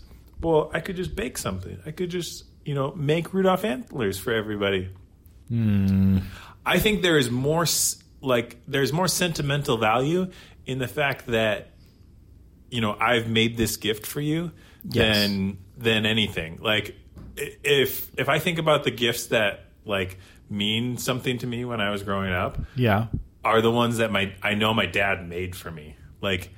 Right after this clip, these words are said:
Speaker 1: he built, um, rocking horse.
Speaker 2: Okay.
Speaker 1: A
Speaker 2: Yep.
Speaker 1: little barn that I kept all my little,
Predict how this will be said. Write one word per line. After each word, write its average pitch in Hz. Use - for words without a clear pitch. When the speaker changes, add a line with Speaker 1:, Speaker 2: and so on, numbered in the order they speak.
Speaker 1:
he 123
built, 113
um, 95
rocking 104
horse. -
Speaker 2:
Okay. 139
Speaker 1:
A 110
Speaker 2:
Yep. 110
Speaker 1:
little 117
barn 104
that 95
I 104
kept -
all 101
my 98
little, 95